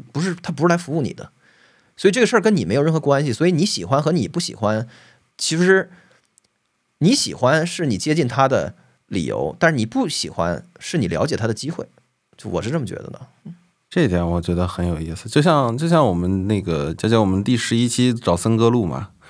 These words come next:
Speaker 2: 森哥不是说之前觉得 Maserati 的那个音乐基本上就没有存在的价值，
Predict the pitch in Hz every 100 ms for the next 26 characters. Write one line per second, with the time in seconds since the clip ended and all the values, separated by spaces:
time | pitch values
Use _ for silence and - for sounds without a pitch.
0 | - - - - 127 131 123 117 117 120
1 | 117 123 110 104 104 101 104 107 110 110
2 | 120 117 101 101 92 101 98 101 107 98
3 | 95 104 87 95 92 95 90 - - -
4 | 104 120 92 - 90 113 104 131 123 95
5 | 85